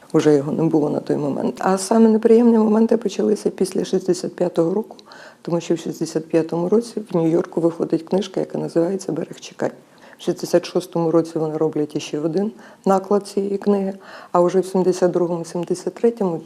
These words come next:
"Берег чекань" виходить в Мюнхені. Після шістдесят п'ятого року,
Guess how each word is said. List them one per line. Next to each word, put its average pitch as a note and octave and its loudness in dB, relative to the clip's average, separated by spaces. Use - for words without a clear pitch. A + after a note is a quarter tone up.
"Берег E3 4
чекань" F3+ -6
виходить D3+ -8
в D3 -6
Мюнхені. C#3 -8
Після - 0
шістдесят E3+ 2
п'ятого D#3 -4
року, G#3+ 0